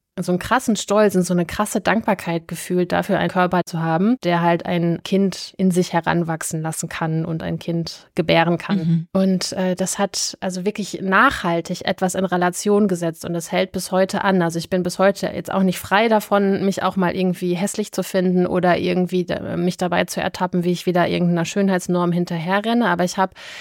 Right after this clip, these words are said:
Speaker 1: tatsächlich so eine Grundzufriedenheit mit meinem eigenen Körper irgendwie, ähm, dadurch entwickelt, dass ich bei mir gemerkt habe, boah, wie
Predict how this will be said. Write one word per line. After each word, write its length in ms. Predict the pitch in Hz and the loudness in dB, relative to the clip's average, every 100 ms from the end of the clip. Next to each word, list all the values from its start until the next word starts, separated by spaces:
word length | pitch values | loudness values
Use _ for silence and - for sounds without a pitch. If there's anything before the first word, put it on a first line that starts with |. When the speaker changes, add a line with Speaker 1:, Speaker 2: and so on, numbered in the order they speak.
| - - | -16 -8
Speaker 1:
tatsächlich 400 | 190 - 202 202 | -4 0 0 0
so 80 | 190 | 0
eine 120 | 190 | 0
Grundzufriedenheit 1040 | 180 208 262 - 214 - 240 196 190 175 170 | 4 4 4 2 -4 -2 0 2 2 2 2
mit 120 | 175 | 2
meinem 240 | 180 175 | 2 2
eigenen 400 | 165 185 208 190 | 2 2 2 2
Körper 440 | 185 196 208 202 165 | 2 0 0 0 -2
irgendwie, 580 | - 170 165 170 165 165 | 0 -2 -2 -2 0 0
ähm, 200 | 165 165 | 0 0
dadurch 320 | 170 170 170 | 2 2 0
entwickelt, 440 | 170 175 180 180 175 | -4 -4 -2 -2 -2
dass 140 | 170 | -4
ich 140 | 175 - - - - - | -6 -10 -16 -16 -14 -6
bei 80 | |
mir 140 | 170 175 | -2 0
gemerkt 380 | 175 180 175 175 | 0 0 -2 -6
habe, 140 | 175 | -2
boah, 180 | 180 | -2
wie 100 | 175 | -2